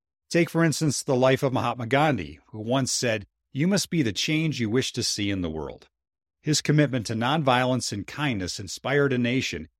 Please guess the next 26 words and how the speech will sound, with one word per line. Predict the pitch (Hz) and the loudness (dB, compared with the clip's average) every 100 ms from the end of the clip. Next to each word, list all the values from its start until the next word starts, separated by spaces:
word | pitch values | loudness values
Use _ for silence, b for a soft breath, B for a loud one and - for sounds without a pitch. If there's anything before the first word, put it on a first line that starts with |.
| _ | _
and | - | -6
eventually | 110 101 175 - 113 113 | -4 0 0 2 0 0
led | 107 117 113 | 2 0 -2
to | 120 | -4
India's | 143 131 117 104 - | -2 2 0 0 -2
independence | 175 165 147 135 123 101 | -2 0 0 -2 -2 -4
from | - 123 | -4 -2
British | 95 92 104 127 | -2 -4 -4 2
rule. | 139 104 58 - _ _ _ _ _ _ _ _ | 2 2 -2 -12 _ _ _ _ _ _ _ _
Now | 123 202 240 | 0 2 2
it's | - | 0
time | 185 165 151 | 0 2 4
to | |
switch | 107 147 - | 2 0 -2
gears | - 127 113 | 0 2 2
a | 92 | 0
bit | 104 98 | -2 -2
and | 123 - | -2 -4
show | 196 196 | 0 2
you | 160 | 2
how | 131 120 | 0 0
science | - 160 160 127 120 - | -2 -2 0 0 -2 -2
backs | 131 110 - | -2 -2 -4
us | - | -6
up | 85 - | -6 -8
here. | 80 - - | -14 -16 -20